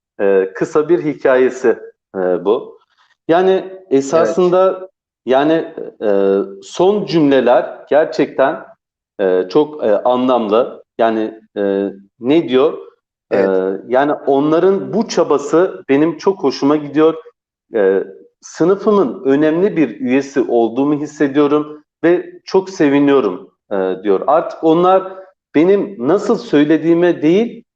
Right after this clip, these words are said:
Speaker 1: ne söylediğime, e, odaklanmayı başarabiliyorlar diyor. Yani öğrenciler de burada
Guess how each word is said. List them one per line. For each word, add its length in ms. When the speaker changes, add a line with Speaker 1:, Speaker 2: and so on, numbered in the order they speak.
Speaker 1:
ne 140
söylediğime, 920
e, 120
odaklanmayı 920
başarabiliyorlar 920
diyor. 140
Yani 260
öğrenciler 840
de 400
burada 580